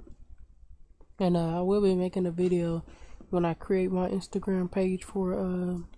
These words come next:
for here. I'm gonna create an Instagram page. I'm gonna put a link in the description, but not this video.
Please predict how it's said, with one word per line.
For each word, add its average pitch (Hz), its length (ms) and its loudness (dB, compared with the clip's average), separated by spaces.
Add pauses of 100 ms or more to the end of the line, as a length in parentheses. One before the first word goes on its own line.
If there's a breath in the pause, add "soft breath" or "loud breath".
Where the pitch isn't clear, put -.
(880)
for 185 220 4
here. 196 180 2
I'm 190 80 0
gonna 180 80 2
create 180 300 2
an 180 120 2
Instagram 180 480 0
page. 190 500 -2
I'm 247 60 -6
gonna 226 140 -6
put 208 200 2
a 190 40 4
link 196 320 4
in 190 100 4
the 185 80 -2
description, 190 640 0
but 170 80 -2
not 190 200 4
this 185 140 2
video. 165 460 0